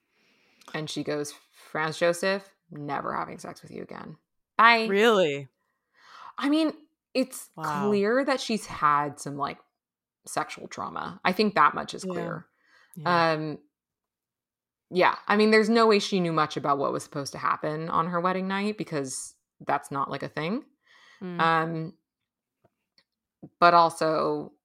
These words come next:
Speaker 1: it, it wasn't like female pleasure was, like, ever at the forefront of this. And
Speaker 2: No.
Speaker 1: when clearly her only purpose was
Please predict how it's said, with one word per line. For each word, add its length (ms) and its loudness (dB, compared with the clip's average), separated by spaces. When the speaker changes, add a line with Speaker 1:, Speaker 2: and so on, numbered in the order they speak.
Speaker 1:
it, 160 -8
it 100 -2
wasn't 300 0
like 160 -2
female 340 0
pleasure 420 -2
was, 180 -8
like, 200 -10
ever 220 -4
at 100 -10
the 80 -14
forefront 640 -10
of 220 -8
this. 520 -12
And 360 -6
Speaker 2:
No. 60 -2
Speaker 1:
when 160 0
clearly 440 0
her 180 2
only 260 -2
purpose 520 -6
was 520 -12